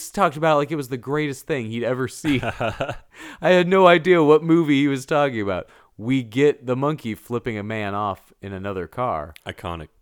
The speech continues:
Speaker 1: But I now have a feeling that there might have been a dozen different movies from this era. When
Speaker 2: Oh.
Speaker 1: you, as you say, people love
Speaker 2: I'm
Speaker 1: monkeys.
Speaker 2: sure the monkey does it in the first one.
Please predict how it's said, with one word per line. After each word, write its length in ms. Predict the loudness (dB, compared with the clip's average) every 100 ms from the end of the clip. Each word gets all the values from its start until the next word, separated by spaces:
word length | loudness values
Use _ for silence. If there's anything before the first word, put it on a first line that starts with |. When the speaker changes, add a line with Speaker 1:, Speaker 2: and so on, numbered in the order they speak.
| -2
Speaker 1:
But 100 | 2
I 200 | 2 0
now 400 | -2 2 4 4
have 180 | 4 2
a 80 |
feeling 440 | -2 -2 0 0 -2
that 140 | -4
there 140 | -4 -2
might 280 | -2 -2
have 160 | -2 -4
been 200 | -6 -6
a 160 | -8 -10
dozen 680 | -10 -6 -2 -2 -2 -6 -4
different 420 | -6 -6 -8 -6
movies 680 | -6 -6 -6 -8 -10 -16 -20 _
from 220 | -8 -6
this 240 | -4 -6
era. 420 | -6 -6 -8 -10 -14 -4
When 120 | 2
Speaker 2:
Oh. 80 | 2
Speaker 1:
you, 200 | 2 0
as 240 | 0 0 -2
you 60 |
say, 260 | -2 -2 -2
people 380 | -4 -8 -6 -4
love 260 | -2 -2
Speaker 2:
I'm 120 | 0 -2
Speaker 1:
monkeys. 160 | -4
Speaker 2:
sure 340 | -4 -2 0 0
the 80 |
monkey 340 | -2 -4 -4 -4
does 260 | -4 -4 -6
it 80 | -8
in 140 | -10
the 80 | -10
first 320 | -12 -12 -14
one. 260 | -18 -20